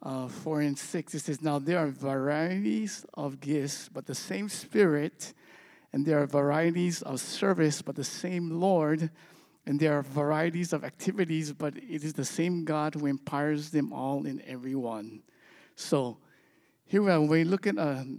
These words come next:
diversity, when we look at God's creation, we see the sun, the moon, the planets, the stars, all different. And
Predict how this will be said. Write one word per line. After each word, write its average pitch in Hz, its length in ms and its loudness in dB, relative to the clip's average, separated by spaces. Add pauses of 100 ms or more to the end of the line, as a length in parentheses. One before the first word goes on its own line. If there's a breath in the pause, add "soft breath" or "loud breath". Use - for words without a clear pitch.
(100)
diversity, 147 800 4
when 147 180 0
we 151 100 4
look 185 220 0
at - 300 -8
God's 151 280 2
creation, 151 920 0 (720 soft breath)
we 151 60 -4
see 196 160 0
the 160 120 2
sun, 190 500 2
the 165 100 0
moon, 175 380 2
the 160 80 -2
planets, 160 460 0
the 147 80 -8
stars, 151 480 -2 (160)
all 202 320 2
different. 151 800 -4 (680 soft breath)
And 143 480 -2